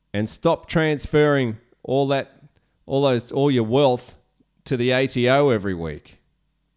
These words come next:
Now, I'm not saying do that because that, that, that'll la-, land you in jail if you do it individually. It's like you have to all get together or, or, s-, you know, enough people have to say, "Well, that's enough," and just fill the jails up. But no one wants to be first.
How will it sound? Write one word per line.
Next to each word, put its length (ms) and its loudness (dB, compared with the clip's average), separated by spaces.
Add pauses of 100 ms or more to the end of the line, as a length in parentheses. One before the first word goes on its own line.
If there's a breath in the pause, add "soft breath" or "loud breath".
(640)
Now, 180 2
I'm 100 0
not 180 -2
saying 360 0
do 180 2
that 260 -2 (280)
because 440 -2
that, 240 -2
that, 300 -4
that'll 220 -2
la-, 80 2
land 500 0
you 80 2
in 140 0
jail 320 0
if 120 -6
you 60 -4
do 180 2
it 60 2
individually. 800 -4 (800)
It's 180 -10
like 240 -2
you 80 2
have 200 0
to 60 -2
all 440 4
get 220 -2
together 560 -4 (260)
or, 260 -2
or, 220 0
s-, 180 -10 (420 soft breath)
you 80 -8
know, 140 0
enough 500 -2
people 320 -2
have 200 -2
to 80 -10
say, 240 -2
"Well, 140 -4
that's 240 -4
enough," 400 -4
and 160 -8
just 220 -8
fill 300 0
the 80 -2
jails 460 0
up. 340 -10
But 120 -6
no 160 0
one 180 0
wants 240 -2
to 80 -4
be 120 -6
first. 640 -2